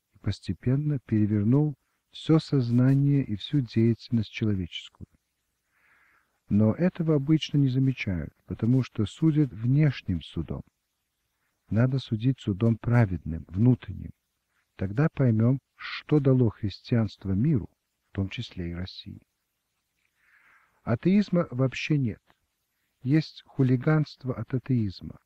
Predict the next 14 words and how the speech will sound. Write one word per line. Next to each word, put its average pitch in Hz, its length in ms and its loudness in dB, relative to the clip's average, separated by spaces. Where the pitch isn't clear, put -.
бандитизм, 107 840 -2
как 98 180 -4
хотите, - 540 -8
но 98 160 0
атеизма 117 560 -2
нет. 95 220 -6
Даже 165 320 0
те, 139 260 -2
которые 127 440 0
пропагандируют 117 880 0
атеизм, 101 600 -4
они 117 320 0
не 139 220 4
атеисты. - 680 -6